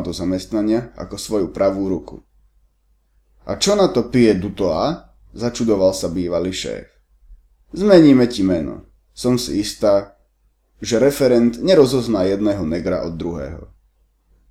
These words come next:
Takto rozhodla štrnásťročná, ktorá vyzerala na dvanásť.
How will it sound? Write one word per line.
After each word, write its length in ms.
Takto 340
rozhodla 380
štrnásťročná, 960
ktorá 340
vyzerala 480
na 140
dvanásť. 640